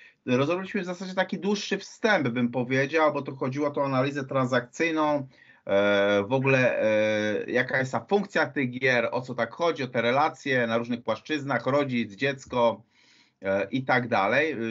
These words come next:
widziałem, że to wzbudziło dosyć takie duże zainteresowanie, natomiast wydaje mi się, że tą największą, em,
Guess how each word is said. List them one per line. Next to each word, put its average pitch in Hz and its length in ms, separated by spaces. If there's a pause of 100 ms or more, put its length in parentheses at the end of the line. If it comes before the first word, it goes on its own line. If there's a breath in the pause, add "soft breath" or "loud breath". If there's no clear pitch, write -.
(220)
widziałem, 143 420
że 135 100
to 147 300
wzbudziło 131 460
dosyć 131 260
takie 135 220
duże 143 200
zainteresowanie, 131 640
natomiast 147 340
wydaje 165 300
mi 175 80
się, 151 140
że 139 260 (340 loud breath)
tą 156 180
największą, 135 1080
em, 101 640